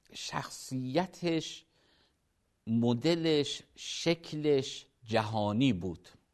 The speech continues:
اون شعری که خود ایشون می‌خوند به این مضامین که ما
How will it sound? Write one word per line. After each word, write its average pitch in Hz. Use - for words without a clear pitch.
اون 127
شعری 135
که 131
خود 135
ایشون 127
می‌خوند 131
به 113
این 110
مضامین 104
که -
ما 147